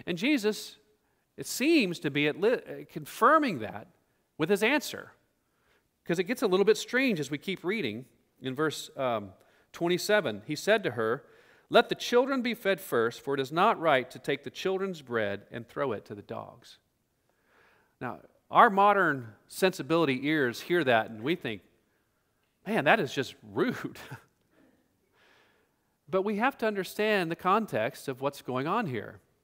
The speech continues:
They're in a Gentile region. His disciples have already said, "Send her away because we know that's not who you've come. That's not who your mission is to.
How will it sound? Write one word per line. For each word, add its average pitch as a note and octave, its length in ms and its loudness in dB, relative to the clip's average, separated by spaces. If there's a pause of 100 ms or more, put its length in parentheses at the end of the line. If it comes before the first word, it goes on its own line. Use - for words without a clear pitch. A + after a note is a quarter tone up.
(140)
They're C3+ 160 2
in C3 80 0
a A2+ 60 -6
Gentile G3 540 2
region. A2+ 540 -6
His - 80 -20
disciples D3+ 480 -2
have B2 100 -8
already E3+ 220 4
said, B2 300 -4 (180)
"Send F#3 320 0
her A3+ 120 0
away A2 380 0
because C3 320 -4
we E3 160 0
know B2+ 280 4
that's C3+ 240 -2
not B2 180 2
who B2 80 -8
you've B2 220 -8
come. A2 340 -12 (920)
That's - 200 -8
not A2+ 100 0
who C3+ 80 -2
your E3 140 2
mission G3+ 280 0
is B2+ 140 -6
to. - 240 -16